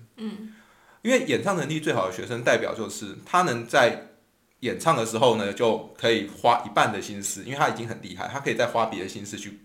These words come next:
Speaker 2: 管其他学生嘛。
Speaker 1: 嗯。
Speaker 2: 如果你连演唱基本都做不好，那你怎么还有时间可以去帮忙乐长处理这些杂物呢？
Speaker 1: 嗯。
Speaker 2: 那处理了，可能你唱不好，那就本末倒置嘛。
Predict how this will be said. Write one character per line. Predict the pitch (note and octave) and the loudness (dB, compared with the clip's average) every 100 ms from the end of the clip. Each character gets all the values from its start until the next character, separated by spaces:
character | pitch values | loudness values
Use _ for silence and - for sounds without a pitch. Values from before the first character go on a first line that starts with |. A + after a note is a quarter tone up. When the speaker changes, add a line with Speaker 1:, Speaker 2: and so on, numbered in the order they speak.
| _ | _
Speaker 2:
管 | - F#2 - | -6 -6 -6
其 | - | -6
他 | F#2+ G2 | -4 -4
学 | - - | -4 -12
生 | - - | -14 -16
嘛。 | - - | -20 -16
Speaker 1:
嗯。 | A3+ G#3 F#3 - | -12 -12 -12 2
Speaker 2:
如 | |
果 | A#3 | 6
你 | F3 | 6
连 | C#3 C#3 C#3 | 6 2 2
演 | A2 | 0
唱 | - E3 C3+ | 2 2 2
基 | B2+ C#3+ | -4 -6
本 | F#2 | -4
都 | G#2 | -4
做 | G#2+ A2+ | 0 0
不 | A2+ | 0
好， | G#2 - | -2 -2
那 | B2+ | -2
你 | G#2+ | -4
怎 | G2+ | -6
么 | G2+ F#2 | -12 -4
还 | G#2 | -2
有 | G#2 | 0
时 | - - F#2+ | -2 -10 -12
间 | G2 G2+ A2 | -8 -6 -6
可 | F#2 | -8
以 | |
去 | F#2+ | -6
帮 | - G2 | -4 -4
忙 | F#2 G#2+ | -4 -6
乐 | G2+ | -6
长 | - - | -6 -10
处 | - A2 | -12 -14
理 | G#2 - | -14 -12
这 | |
些 | F2+ | -12
杂 | F#2 D#2+ F2 | -8 -4 -4
物 | G#2+ F#2+ | -4 -8
呢？ | C#2+ - - | -12 -18 -16
Speaker 1:
嗯。 | G#3+ - - | -12 -10 -2
Speaker 2:
那 | A#2+ - - - | 0 0 -6 -16
处 | - F3 A#2 | -2 0 0
理 | F#2+ | -2
了， | G2 | -4
可 | F#2 | -6
能 | F#2 | -8
你 | F2+ | -2
唱 | C#3+ G#2 | 0 0
不 | G#2 | -4
好， | G2+ G2+ | -8 -6
那 | G2 | -8
就 | F#2 G#2+ | -6 -6
本 | - - | -6 -8
末 | G2+ | -8
倒 | F2 F2 - | -8 -10 -14
置 | - | -18
嘛。 | - | -20